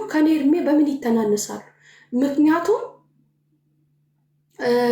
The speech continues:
ልጃቸውን ክደዋል፣ ክደዋል። ለዚህ ለቲክቶክ ጊፍት ብለው ልጆቻቸውን ክደ-፣ ክደዋል። ኦኬ እኔ ደግሞ ልጄን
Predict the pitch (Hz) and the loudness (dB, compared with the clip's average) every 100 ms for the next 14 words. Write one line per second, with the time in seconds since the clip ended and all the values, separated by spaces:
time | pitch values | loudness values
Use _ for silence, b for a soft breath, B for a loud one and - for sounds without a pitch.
0 | 240 233 220 226 B B B B B _ | 2 0 -2 -6 B B B B B _
1 | _ - 240 302 311 302 - 302 302 269 | _ -6 -2 0 0 -4 -4 -2 -2 -2
2 | 226 202 - - _ - 277 240 208 190 | -4 -4 -8 -18 _ -10 -4 -4 -4 -8
3 | - 226 262 262 311 269 247 294 - - | -10 -4 -4 -2 -2 -2 -4 -4 -6 -4
4 | 554 640 - b b b 202 277 311 - | -4 -6 -12 b b b -4 -2 -2 -4
5 | 302 440 554 339 277 277 262 240 240 226 | -2 0 0 0 -2 -4 -6 -6 -6 -6
6 | - - - - - - - - _ - | -6 -10 -12 -10 -8 -8 -10 -16 _ -12
7 | - - - - _ _ _ _ _ - | -8 -8 -8 -20 _ _ _ _ _ -4
8 | 311 370 403 427 571 740 - - - 247 | 0 0 0 0 -2 -4 -6 -14 -6 -2
9 | - 480 | 0 0